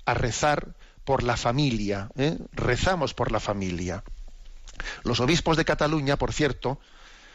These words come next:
nos han pedido que recemos por Cataluña. ¿Mm? Vamos a rezar por Cataluña y por la familia. Son dos motivos especiales, ¿no?, de unirnos en oración en este momento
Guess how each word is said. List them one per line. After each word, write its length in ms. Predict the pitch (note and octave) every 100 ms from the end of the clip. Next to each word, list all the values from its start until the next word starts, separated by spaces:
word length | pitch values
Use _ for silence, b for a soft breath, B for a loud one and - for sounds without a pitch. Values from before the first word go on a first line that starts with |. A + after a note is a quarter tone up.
| B -
nos 160 | A#2
han 140 | C#3 B2+
pedido 320 | C3+ C3+ D3+
que 100 | C3+
recemos 720 | A#2 A2+ - F3+ A#2+ F2 -
por 220 | - G#2
Cataluña. 640 | - A2 G2+ G2 F2+ F#2 G#2 - - - - - - - - - -
¿Mm? 80 | D3 F3+ - - - - B B B B B B B -
Vamos 200 | C#3 E3
a 40 |
rezar 280 | B2+ C3+ -
por 160 | B2+
Cataluña 460 | - B2 C3 F#3+ G3+
y 40 |
por 160 | - C3+
la 120 | B2
familia. 640 | - B2 B2 A2+ A2+ G#2+ - - - - - -
Son 400 | - A#2+ A#2+ A#2
dos 240 | C3 A#2+
motivos 480 | A2+ A2 G3+ B2+ B2+
especiales, 580 | - A#2+ - A#2+ G#2+ A2
¿no?, 120 | C3
de 120 | B2
unirnos 680 | A#2+ C#3+ B2+ B2+ B2+ A#2+ - B B -
en 120 | C3
oración 440 | B2 A2+ G2+ C3 B2
en 140 | A#2+
este 180 | A2+ B2
momento 540 | A#2 B2 B2 - B2